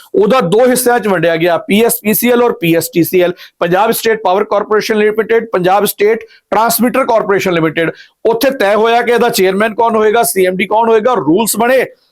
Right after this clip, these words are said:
ਪਰ ਇੱਕ ਆਈ ਏ ਐਸ ਅਫਸਰ ਜੋ ਐਟ, ਐਟ, ਪਹਿਲੇ ਵਾਲਾ ਹਟਾਤਾ ਕਿਉਂਕਿ ਉਸ ਹਿਸਾਬ ਨਾਲ ਸ਼ਾਇਦ ਕੰਮ ਨਹੀਂ ਹੋ ਰਿਹਾ ਸੀ, ਹੁਣ ਇੱਕ ਨਵਾਂ ਲਾਤਾ ਪਰ ਉਸ ਕ੍ਰਾਈਟੇਰੀਆ ਨੂੰ ਫੁੱਲਫਿਲ ਨਹੀਂ ਕਰਦਾ ਸੀ। ਚਲੋ ਕ੍ਰਾਈਟੇਰੀਆ ਹੀ ਬਦਲ ਦਿਓ, ਆਪਣਾ ਮਕਸਦ ਸਿਰਫ ਇੱਕ ਹੈ। ਉਹ ਕਹਿੰਦੇ ਕਿ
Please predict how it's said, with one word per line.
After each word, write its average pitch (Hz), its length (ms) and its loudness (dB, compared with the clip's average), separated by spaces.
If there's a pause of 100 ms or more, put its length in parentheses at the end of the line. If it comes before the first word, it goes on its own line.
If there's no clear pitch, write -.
(300)
ਪਰ 233 100 0
ਇੱਕ 233 300 0
ਆਈ 175 180 2
ਏ 240 40 2
ਐਸ 254 160 0
ਅਫਸਰ 240 320 0
ਜੋ 202 540 0 (160)
ਐਟ, 160 260 -2
ਐਟ, 185 160 -2 (320)
ਪਹਿਲੇ 220 240 0
ਵਾਲਾ 247 240 2
ਹਟਾਤਾ 196 640 0
ਕਿਉਂਕਿ 175 200 -2
ਉਸ 196 180 0
ਹਿਸਾਬ 175 260 0
ਨਾਲ 190 100 0
ਸ਼ਾਇਦ 208 160 -2
ਕੰਮ 233 220 0
ਨਹੀਂ 262 120 2
ਹੋ 247 100 2
ਰਿਹਾ 220 120 2
ਸੀ, 185 220 -2 (680)
ਹੁਣ 254 100 2
ਇੱਕ 285 140 -2
ਨਵਾਂ 220 260 2
ਲਾਤਾ 214 560 0 (160)
ਪਰ 208 120 0
ਉਸ 214 180 0
ਕ੍ਰਾਈਟੇਰੀਆ 175 500 0
ਨੂੰ 170 120 0
ਫੁੱਲਫਿਲ 180 340 0
ਨਹੀਂ 240 100 0
ਕਰਦਾ 226 260 0
ਸੀ। 220 240 -2
ਚਲੋ 165 320 -2 (140)
ਕ੍ਰਾਈਟੇਰੀਆ 135 460 0
ਹੀ 185 40 2
ਬਦਲ 180 260 0
ਦਿਓ, 190 100 0
ਆਪਣਾ 190 300 -2
ਮਕਸਦ 202 520 -2
ਸਿਰਫ 240 260 -2
ਇੱਕ 190 200 -2
ਹੈ। 139 220 -4 (680)
ਉਹ 208 120 0
ਕਹਿੰਦੇ 240 300 2
ਕਿ 277 380 0